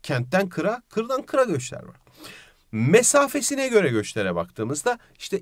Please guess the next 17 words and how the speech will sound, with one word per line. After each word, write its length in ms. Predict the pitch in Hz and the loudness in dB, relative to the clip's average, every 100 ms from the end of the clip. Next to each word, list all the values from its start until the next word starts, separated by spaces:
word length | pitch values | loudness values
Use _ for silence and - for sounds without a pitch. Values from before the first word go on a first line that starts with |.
| - | -4
iç 240 | 196 - | -4 -2
göçler, 520 | - 113 - 165 175 156 | -2 -4 -2 -4 -4 -6
dış 160 | 139 | -6
göçler, 400 | - 175 - - | -8 -10 -10 -10
ülke 320 | 240 185 196 | -4 -2 0
içine 220 | 185 175 147 | 0 2 0
yapılan 400 | 135 135 120 120 | 0 -2 -2 -2
göçler 340 | 113 - 95 - | -4 -4 -6 -4
iç, 300 | 226 180 - _ - | -6 -6 -10 _ -8
ülke 320 | 208 180 190 | -6 0 0
dışına 240 | 135 - 113 | 0 -4 -4
yapılan 340 | 113 110 107 | -4 -6 -4
göçlerse 640 | 160 160 - 156 - 254 - _ - 180 | -2 -2 0 0 2 0 -2 _ -8 -4
dış 280 | 226 202 - | -2 -2 -6
göç 300 | - 107 - | -6 -8 -8
olarak 540 | - 151 160 214 - _ _ _ | -6 0 2 2 0 _ _ _
adlandırılıyor. 800 | 180 160 151 135 123 107 92 95 | 2 6 6 6 2 0 -2 -4